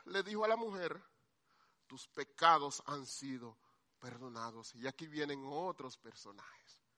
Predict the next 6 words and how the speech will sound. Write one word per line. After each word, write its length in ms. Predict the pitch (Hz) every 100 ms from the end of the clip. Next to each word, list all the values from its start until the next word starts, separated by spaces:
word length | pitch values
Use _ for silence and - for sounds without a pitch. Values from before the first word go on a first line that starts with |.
| _ _ _ _ _
Noten. 320 | - 127 - _ _ _ _ _ _ _ _ _ _ _ _ _ _ _ _ _ _ _ -
Noten. 360 | 110 - - _ _ _ _ - _
Versículo 460 | 120 - 160 190 196
cuarenta 380 | 190 185 175
y 40 | 170
nueve. 300 | 143 117